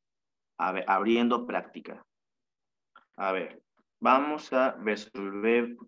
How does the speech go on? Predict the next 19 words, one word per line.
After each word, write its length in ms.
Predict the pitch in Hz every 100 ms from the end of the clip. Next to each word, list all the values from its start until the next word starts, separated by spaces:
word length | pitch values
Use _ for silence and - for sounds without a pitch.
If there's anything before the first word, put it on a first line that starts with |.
| -
práctica, 580 | 120 117 - 113 127 127
por 240 | 95 90 85
favor. 400 | - 82 76 - _ _ - - -
A 160 | 117 120
ver, 160 | 135 135
muchachos, 380 | 135 123 104
pregunta 480 | - 139 175 208 190
uno. 360 | 175 104 - - _ _ _ _ _ _ _ -
A 140 | 95
ver, 400 | 98 82 - - _ -
todos, 260 | 131 139
por 180 | 139 117
favor, 560 | 123 127 139 151 165 - _ _ _ _ _ _ _ _ -
práctica, 800 | 117 117 110 113 113 104 95 -
eh, 320 | 101 101 - -
a, 120 | - _
a 80 | 95
la 140 | 98 104
mano. 500 | 123 127 139 196